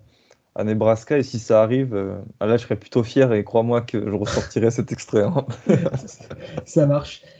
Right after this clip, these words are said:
Speaker 2: Euh, je crois qu'on a fait le tour, le, l'épisode était assez dense, j'espère que, voilà, que ça vous a plu.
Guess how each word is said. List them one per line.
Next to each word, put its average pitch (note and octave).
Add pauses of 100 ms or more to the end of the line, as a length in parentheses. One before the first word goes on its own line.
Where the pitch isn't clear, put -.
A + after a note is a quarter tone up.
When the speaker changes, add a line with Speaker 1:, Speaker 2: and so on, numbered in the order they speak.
(200)
Speaker 2:
Euh, C#3+
je -
crois G3
qu'on F#3+
a D#3+
fait D#3
le C#3+
tour, C#4
le, D3
l'épisode C#3+
était C3+
assez C3+
dense, E3+
j'espère -
que, B2
voilà, A2+
que A2
ça A#2
vous A#2+
a A#2
plu. F3